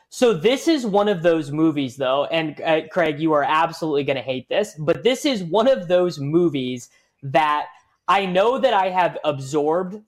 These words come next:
through cultural osmosis. I don't think I have watched the entirety of Field of Dreams. I think most of what I know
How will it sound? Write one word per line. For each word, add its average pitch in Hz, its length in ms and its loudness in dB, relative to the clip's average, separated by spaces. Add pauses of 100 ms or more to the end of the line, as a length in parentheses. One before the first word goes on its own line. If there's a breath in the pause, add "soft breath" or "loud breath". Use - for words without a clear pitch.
(100)
through 170 200 -4
cultural 185 680 0
osmosis. 147 920 -2 (360 soft breath)
I 180 120 2
don't 202 440 0
think 208 220 0
I 160 140 4
have 135 140 -6
watched 139 420 0
the 131 100 -8
entirety 135 720 -4
of 143 160 -4
Field 131 240 -2
of 113 140 -6
Dreams. 135 440 -10
I 175 120 2
think 202 200 0
most 185 400 2
of 220 140 2
what 233 140 2
I 190 100 2
know 156 560 0